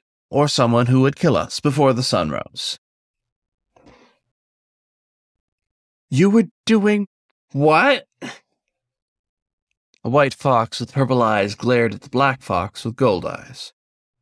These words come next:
We'd walked down to the patent office where Fizz's twin brother worked. The whole way we'd been anxious about it.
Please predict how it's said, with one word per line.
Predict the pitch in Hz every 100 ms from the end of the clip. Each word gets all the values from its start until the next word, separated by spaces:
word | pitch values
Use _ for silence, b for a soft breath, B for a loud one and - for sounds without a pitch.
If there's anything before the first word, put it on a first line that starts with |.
| _ _ _ _ -
We'd | 139
walked | 143 185 -
down | 156 131 131
to |
the | 135
patent | - 151 147 110 107
office | 80 - - 113 -
where | 117
Fizz's | - - 127 117
twin | - - 120 113
brother | 104 131 98 87
worked. | - - - - - b b b b b _ _ _
The | -
whole | 139 139
way | 131 127
we'd | 120 117
been | 110
anxious | 107 123 123 -
about | - 92 101
it. | -